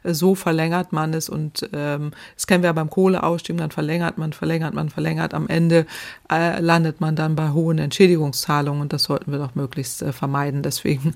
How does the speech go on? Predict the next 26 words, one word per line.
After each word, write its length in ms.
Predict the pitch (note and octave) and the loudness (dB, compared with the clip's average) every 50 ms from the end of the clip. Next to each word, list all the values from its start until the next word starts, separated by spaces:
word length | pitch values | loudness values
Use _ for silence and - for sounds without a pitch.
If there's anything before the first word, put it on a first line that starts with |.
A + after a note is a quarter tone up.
| - - - | -4 -12 -18
<laughs> 140 | - - | -18 -4
können 220 | - - F#3+ F#3 F3+ | 0 2 4 4 4
wir 120 | F3 E3 | 2 0
vielleicht 360 | - - F3+ E3+ F3 D#3+ - | 2 4 4 4 4 2 0
auch 120 | - E3+ D3 | -2 -4 -2
diese, 440 | - G3 G3+ G3+ G3+ G3+ F3 E3+ E3 - - - - - - | 0 2 2 4 6 6 6 4 4 -2 -10 -16 -16 -10 -4
diese, 200 | G3 F#3 F3 F3+ | -2 0 4 4
äh, 920 | E3+ D#3+ E3 D#3+ D3+ - - - - - - - - - - - - E3 E3 | 4 4 4 2 0 -2 -2 -4 -6 -8 -8 -8 -8 -8 -6 -4 -4 -2 -2
beiden 720 | D#3+ D#3+ D3+ E3+ F3 F3+ F3+ F3+ F3+ F3+ F3+ F3+ F3 E3+ | -2 0 2 4 4 4 4 2 2 2 2 2 2 0
L-N-G-Terminal, 1200 | E3 E3+ E3 E3+ E3+ E3+ D#3 E3+ F3+ E3+ E3 - F3 E3+ F3 E3+ E3 E3 D#3+ D#3+ D#3+ D#3+ D#3+ D#3+ - | -2 -2 -2 -2 -2 -2 -2 -2 -2 -2 -2 -2 -2 -2 0 0 0 0 2 2 2 2 0 0 -2
ähm, 340 | D3+ D#3 D#3+ E3 D#3+ D#3 - - | -2 -2 -2 -2 -2 -4 -6 -4
Moratorium 960 | - F3+ F3 D#3+ E3 E3 - - F#3 F#3 F#3+ F3 F3 F3 E3 E3 E3 E3 D#3+ | -2 0 0 0 -2 -2 0 2 4 4 4 4 4 4 4 4 4 4 2
in 120 | D#3+ E3 D#3+ | 2 0 0
den 140 | E3 D#3+ | 0 0
U 140 | D#3 D#3+ D#3 | 0 2 2
S 160 | D#3 D#3 - - | 2 0 0 0
A 200 | - D#3 D#3 D#3 | 2 2 2 2
zum 180 | - - D3 | 0 -2 -4
Anlass 400 | - D3 D3 D3 D3+ D3 - - | -2 -2 -2 0 0 -2 -2 0
nehmen, 320 | D3+ D3 D3 C#3+ D3 C#3+ C3+ | 0 2 2 2 0 0 0
äh, 240 | C#3+ D3 D3 C#3 - | 0 0 0 0 0
auch 140 | - C#3 - | -2 -2 0
unsere 240 | - - D3 C#3+ C#3+ | 0 0 0 0 0
Strategie 440 | - - D3 C#3 - C3 B2+ C#3 B2+ | -2 -2 -2 -2 -2 -2 0 0 0
zu 140 | - - - | -2 -2 -4
überdenken. 460 | - - C3+ - - - - E3 | -4 -4 -4 -4 -4 -6 -6 -10